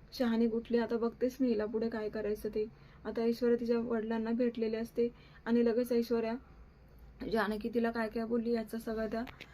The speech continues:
अं, नानांना, अं, तिच्या वडिलांना सांगत असते. तेव्हा आता ते लगेच तिला काहीतरी प्लॅन सांगतात. तर पुढे आता ऐश्वर्याचा आणि तिच्या वडिलांचा परत काहीतरी प्लॅन झालाय.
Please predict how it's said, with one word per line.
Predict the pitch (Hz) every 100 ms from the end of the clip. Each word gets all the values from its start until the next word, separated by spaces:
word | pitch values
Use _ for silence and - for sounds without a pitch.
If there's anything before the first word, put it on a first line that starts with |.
| - -
अं, | - 208 202 208 214 233 - - - - - - - -
नानांना, | 214 208 214 226
अं, | 233 220 214 208 208
तिच्या | 220 247
वडिलांना | 240 214 220 220
सांगत | 233 247 214 214
असते. | 208 - 220 220 - - -
तेव्हा | 220 220
आता | 214 226
ते | 226 226
लगेच | 226 240
तिला | 247 240
काहीतरी | 233 226 233
प्लॅन | 233 226 214
सांगतात. | 226 233 226 220 226 - - -
तर | 214
पुढे | 214 220
आता | 226 233
ऐश्वर्याचा | 226 220 226 214 214
आणि | 214
तिच्या | 214 226
वडिलांचा | 220 214 220 214 226
परत | 220 226 233
काहीतरी | 226 214 220
प्लॅन | 233 208 220
झालाय. | 233 226 226